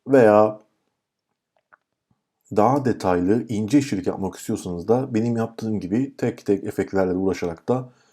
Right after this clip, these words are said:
yapabilirsiniz. Gördüğünüz gibi bu şekilde rengimi değiştirdim. Ayrı bir katman olarak geldiği için de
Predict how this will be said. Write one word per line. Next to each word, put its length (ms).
yapabilirsiniz. 960
Gördüğünüz 400
gibi 340
bu 100
şekilde 640
rengimi 360
değiştirdim. 680
Ayrı 280
bir 80
katman 340
olarak 220
geldiği 360
için 280
de 180